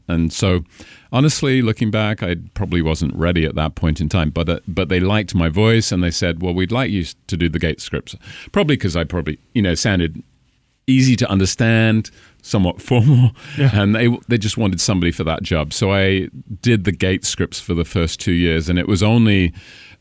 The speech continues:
Speaker 1: um, when the pre-, when the guy that originally got the job left in two thousand eleven, that I actually became the stadium announcer.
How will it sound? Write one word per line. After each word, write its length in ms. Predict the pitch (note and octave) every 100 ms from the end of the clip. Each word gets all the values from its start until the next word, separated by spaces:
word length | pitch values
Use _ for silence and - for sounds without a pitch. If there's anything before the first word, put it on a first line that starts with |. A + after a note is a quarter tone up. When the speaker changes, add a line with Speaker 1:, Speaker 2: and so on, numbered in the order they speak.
| -
Speaker 1:
um, 540 | E2+ E2+ D#2+ D#2+ E2 E2
when 220 | F2+ F2+
the 100 | E2
pre-, 340 | - - G2+
when 240 | - D#2 F2+
the 60 | E2+
guy 220 | F2 E2+
that 160 | D#2
originally 340 | D2 F#2+ - E2+
got 160 | D#2
the 60 | D#2
job 240 | D#2 D#2 E2
left 260 | E2 -
in 80 | D#2+
two 140 | - D2+
thousand 340 | D#2+ D2+ D#2
eleven, 320 | D2+ D#2 D2+
that 120 | D2+
I 200 | D#2 D#2
actually 340 | D2+ D2 - D2+
became 340 | C#2+ E2 D2+
the 60 | D2
stadium 360 | - D#2 D2
announcer. 380 | C#2+ C2+ - -